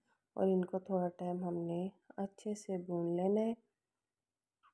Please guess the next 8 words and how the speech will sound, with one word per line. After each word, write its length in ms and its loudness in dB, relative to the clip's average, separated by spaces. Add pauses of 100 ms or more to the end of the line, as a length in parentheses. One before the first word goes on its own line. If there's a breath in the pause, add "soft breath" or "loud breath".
(3000)
मैंने 220 4
एक 320 6
से 160 2
दो 200 6
मिनट 260 6
के 140 -2
लिए 240 4
ही 320 0